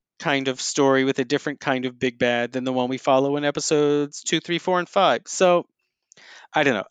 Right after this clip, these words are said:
I feel like they made some high-level boo-boos along the way, but I do think it was smart to cast Tom Sturridge because I think he's really unique and great. Um, and the effects on the show are really good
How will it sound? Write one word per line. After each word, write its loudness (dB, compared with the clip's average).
I 2
feel 2
like 2
they 4
made 0
some 0
high-level 4
boo-boos -4
along 2
the 0
way, 2
but 4
I 4
do 0
think -2
it 2
was -2
smart 0
to -10
cast -4
Tom -2
Sturridge -4
because -8
I -4
think -12
he's -8
really -6
unique -10
and -10
great. -8
Um, 2
and 0
the 2
effects -2
on 0
the -2
show 2
are 4
really 0
good 2